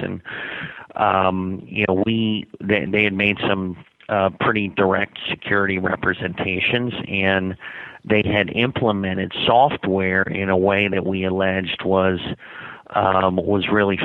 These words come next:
faulty. I mean, they had a, a default password, for example, for testing the software that, that wasn't changed, and, um, a-, and there were other measures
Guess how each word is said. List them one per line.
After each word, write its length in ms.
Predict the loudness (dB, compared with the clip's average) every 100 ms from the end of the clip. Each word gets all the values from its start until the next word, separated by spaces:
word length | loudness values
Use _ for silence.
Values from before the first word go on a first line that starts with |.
| 4
faulty. 520 | 4 4 -2 -8 -8
I 40 | -8
mean, 180 | -6
they 120 | -4 0
had 200 | 2 2
a, 360 | 0 -2 -2
a 40 | -2
default 440 | -2 0 0 0
password, 520 | 0 0 0 0 0 0
for 100 | -2
example, 640 | -2 -2 -2 0 2 2
for 160 | -2 -6 -4
testing 360 | -4 -4 -6
the 100 | -6 0
software 520 | 2 2 2 2 4
that, 220 | 2 -2 -8 -18 -16 -18 -16 -2
that 160 | 0 2
wasn't 400 | 2 2 -4 -4
changed, 720 | -4 -2 -2 -2 -2 -2 -4 -6
and, 480 | -4 0 0 0 -2
um, 420 | 0 -2 -2 -4
a-, 400 | -4 -4 -2 -4 -2
and 220 | -2 2
there 120 | 4
were 180 | 4 4
other 280 | 2 4 2
measures 640 | 2 2 2 2 2